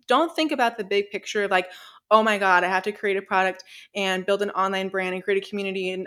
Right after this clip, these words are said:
and then my website and everything." Like, that sounds so overwhelming. Just start with one little thing at a time and you'll get there, and just keep putting, like, one <laughs> foot in front of the other and just keep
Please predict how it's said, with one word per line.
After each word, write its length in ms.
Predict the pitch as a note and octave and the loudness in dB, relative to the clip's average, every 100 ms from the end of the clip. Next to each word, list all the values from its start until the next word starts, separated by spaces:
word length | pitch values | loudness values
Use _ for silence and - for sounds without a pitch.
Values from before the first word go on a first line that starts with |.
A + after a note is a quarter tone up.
| - | -10
and 160 | F#3+ | -4
then 140 | G3+ G#3 | -2 0
my 100 | G3 | 0
website 720 | G3 G3 - G3 F#3+ F#3+ E3+ | 0 -2 0 0 0 0 -2
and 120 | F3+ - - - | -6 -12 -20 -2
everything." 420 | G#3 G#3+ A3 G#3 G3 | 0 2 0 -2 -4
Like, 180 | F#3+ | 0
that 220 | A#3+ C4+ C4+ | 0 0 0
sounds 420 | D4 C#4+ B3+ - | -2 -2 -4 -4
so 260 | G3+ G3+ G#3 | 0 0 2
overwhelming. 760 | F#3+ F#3+ G3 F#3 F3 G3+ A3 | 0 0 -2 -4 -4 -4 -4
Just 300 | G#3+ G#3+ - | -6 -8 -6
start 240 | - G#3+ A3+ | 0 2 2
with 160 | A#3+ | -4
one 380 | A3+ G3+ G3 G#3 | -6 -6 -4 -4
little 180 | A3+ A3 | -4 -6
thing 360 | G#3+ F#3+ F#3 F#3+ | -6 -6 -6 -6
at 60 | F3+ | -10
a 40 | |
time 800 | - - F3 F3+ F#3+ G#3+ B3+ C#4+ - - _ F#3+ | -14 -10 -8 -6 -6 -4 -2 -4 -8 -20 _ -6
and 120 | F#3+ | -4
you'll 160 | F#3 F#3 | -4 -4
get 200 | F3+ - | -6 -2
there, 260 | G#3+ A3 A#3+ G#3 | 2 2 2 0
and 140 | F#3 | -4
just 200 | F#3+ - | -6 -8
keep 200 | A3 - | -16 -10
putting, 220 | G#3+ A#3 | -4 -2
like, 140 | A3+ G#3+ | -4 -6
one 200 | F#3 G#3 | -6 -6
<laughs> 60 | G#3+ | 4
foot 180 | A3 A3 | 4 4
in 100 | G#3+ | 0
front 160 | G3+ | -2
of 60 | G3+ | -2
the 160 | G#3 - | -2 -4
other 260 | F3+ F3+ | -2 -2
and 180 | G#3+ G3+ | -2 -4
just 220 | F#3+ - | -8 -10
keep 300 | - G3 F#3+ | -10 -10 -10